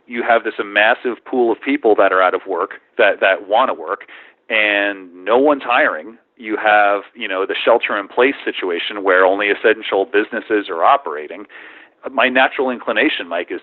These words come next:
to hit the ground running, find work, I don't care what it is, and to support my family. But I have to wait to hear from the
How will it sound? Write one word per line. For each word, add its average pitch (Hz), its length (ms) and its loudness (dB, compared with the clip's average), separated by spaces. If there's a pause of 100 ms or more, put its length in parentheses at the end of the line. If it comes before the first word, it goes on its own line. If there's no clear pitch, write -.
to 90 260 -2
hit - 140 -4
the 117 80 2
ground 101 340 2
running, 101 380 0 (560)
find 110 320 0
work, 104 240 2 (160)
I 104 80 0
don't 104 120 -4
care 107 200 2
what 101 200 2
it 98 120 -2
is, 98 280 0 (180)
and 101 180 -10
to 107 120 -4
support 120 360 2
my 101 100 -2
family. 120 540 0 (480)
But 120 580 4
I 113 200 2
have 175 220 -2
to 127 120 0
wait 110 420 -2
to 123 80 -10
hear 135 300 2
from 117 200 -10
the 95 80 -6